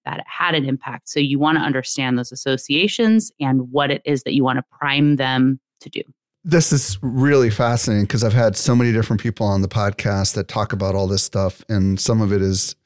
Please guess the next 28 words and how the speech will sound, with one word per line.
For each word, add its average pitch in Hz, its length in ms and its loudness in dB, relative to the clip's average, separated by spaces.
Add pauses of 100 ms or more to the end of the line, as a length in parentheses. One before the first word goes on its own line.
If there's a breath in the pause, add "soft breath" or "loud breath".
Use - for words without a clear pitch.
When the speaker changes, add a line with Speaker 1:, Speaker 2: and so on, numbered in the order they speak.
(340)
Speaker 2:
you 123 120 4
know, 101 240 4
like, 95 300 -2
like, 107 100 0
for - 80 -4
example, 104 600 0
Cialdini, 104 680 2
when 98 160 0
he 101 80 2
wrote 98 320 0
Persuasion 101 840 0 (540 loud breath)
on 107 160 4
the 101 60 4
show, 104 260 2
talked 110 300 -2
about 104 240 -2
how 104 220 0
putting 107 440 0
certain 117 400 -2
kinds 110 260 -2
of 98 120 -8
quotes - 420 -2
at 110 80 -10
the - 60 -10
beginning 104 320 0
of 101 80 0
an 101 60 0
email 117 440 0